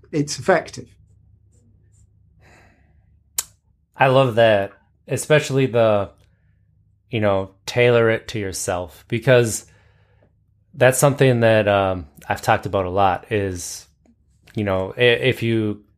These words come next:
Speaker 2: try for a reason that really is not for you, it's not gonna take a, a hold as it is if it's your reason for doing it, you know, and a lot of times that is for you,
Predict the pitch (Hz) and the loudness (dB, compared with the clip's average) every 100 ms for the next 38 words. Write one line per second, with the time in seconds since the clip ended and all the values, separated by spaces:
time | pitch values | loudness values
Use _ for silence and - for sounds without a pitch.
0 | _ _ - - 117 110 120 117 - 117 | _ _ -18 -2 2 4 4 2 0 2
1 | 110 107 104 110 98 92 107 104 98 92 | 4 4 2 0 -4 -4 -4 -2 -2 -4
2 | 90 90 90 110 107 104 98 95 101 101 | -6 -8 -4 0 0 0 -2 -4 0 2
3 | 98 101 _ - 110 98 92 104 165 135 | 0 -2 _ -6 -4 -4 -4 2 4 4
4 | 110 104 104 _ _ _ _ - - _ | 2 -2 -8 _ _ _ _ -20 -20 _
5 | _ _ _ _ _ _ - 117 131 131 | _ _ _ _ _ _ -6 -2 2 4
6 | 120 123 117 107 120 113 110 104 - 110 | 4 0 0 0 -2 0 0 -2 -4 -6
7 | - 131 123 95 92 98 92 95 95 90 | 0 2 2 0 -4 -4 -4 -4 -4 -6
8 | - - 98 107 107 - - _ - 107 | -12 -12 -6 -4 -4 -8 -16 _ -12 0
9 | 117 113 101 98 117 107 90 87 85 98 | 4 4 4 0 0 0 -4 -8 -8 -8
10 | 90 101 92 87 85 107 101 95 92 92 | -6 -6 -6 -10 -12 -12 -8 -6 -6 -10
11 | - - _ 104 107 113 107 - 107 107 | -14 -20 _ 0 4 4 2 2 2 2
12 | 98 95 - _ _ _ _ _ - 107 | -2 -6 -14 _ _ _ _ _ 0 2
13 | 117 - 120 117 101 113 135 107 104 | 2 0 0 0 -2 0 0 0 -4